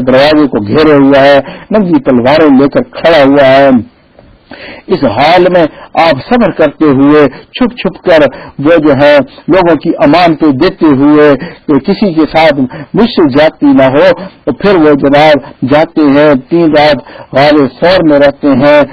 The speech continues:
لوگ جو ہے ڈھونڈ رہے ہیں کہ کہیں ملے اور ہم ان کا کام تمام کر دیں۔ اس حال میں آپ چھپ چھپتے چھپاتے مدینہ منورہ پہنچتے ہیں۔ مدینہ منورہ میں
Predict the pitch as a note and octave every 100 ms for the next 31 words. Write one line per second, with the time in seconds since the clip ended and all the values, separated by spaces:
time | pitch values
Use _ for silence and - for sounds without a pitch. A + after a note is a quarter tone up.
0 | E3+ C#3 C#3 F3 F#3+ D#3+ C3 _ _ D3
1 | D3 D3+ B2+ A#2+ G3 F3 D3 C#3+ C#3+ C#3
2 | C#3+ C#3 - - - - C#3 A#2+ C3+ D#3
3 | B2 B2+ D3 E3+ D#3+ G3 - - - C3+
4 | B2+ D#3+ D3 B2 A#2+ - D3 D#3 C#3 B2
5 | A#2+ D#3 E3+ D#3 C#4+ C3+ D3 G3+ C4 -
6 | - - - B2+ B2+ C#3+ D3 C#3 C3 A#2+
7 | C3+ B2 - B2+ - - - C3 - A#2+
8 | C3 C#3+ F3+ E3 - - - F#3+ G3 F3
9 | C#3+ C#3 D#3 F3 D3+ C3 C#3 B2+ C3 C3+
10 | C3+ D3+ D4 G3+ F#3 - C#4+ E3+ D3+ B2+
11 | B2+ D#3 E3+ C#3+ C3+ D#3+